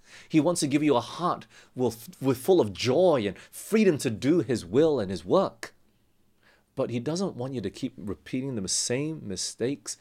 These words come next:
again and again and again. Friends, you gotta believe that, you know, when Jesus says in First John one nine, "If you confess your sins,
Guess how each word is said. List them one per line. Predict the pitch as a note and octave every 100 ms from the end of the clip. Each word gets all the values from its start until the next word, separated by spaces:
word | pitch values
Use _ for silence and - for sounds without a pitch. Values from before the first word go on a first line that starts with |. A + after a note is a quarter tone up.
| _ -
again | F#2 D#2 A#2 C#3 D3 -
and | G2+
again | F#2 F2 G#2+ C#3+ C#3 - - -
and | G2+ F#2+
again. | E2+ G#2+ A2+ A#2 - - - - - - _ _ _
Friends, | - A#2 C3 A#2+ - _ _ _ _ -
you | D3
gotta | G#3 B2
believe | A2 G2+ B2+ D#2 -
that, | G2 - _ _ -
you | B2
know, | G#2+ F#2+
when | G2 G2 G#2+
Jesus | B2 A#2+ G#2
says | - A2+ F#2 -
in | G#2 F2
First | - B2+ G#2+ F#2+
John | A2 A2+ F2+ F2
one | A2 F#2
nine, | G2+ A2 F#2
"If | B2+
you |
confess | - G2+ - A#2+ -
your |
sins, | F#2 C#3 G2 E2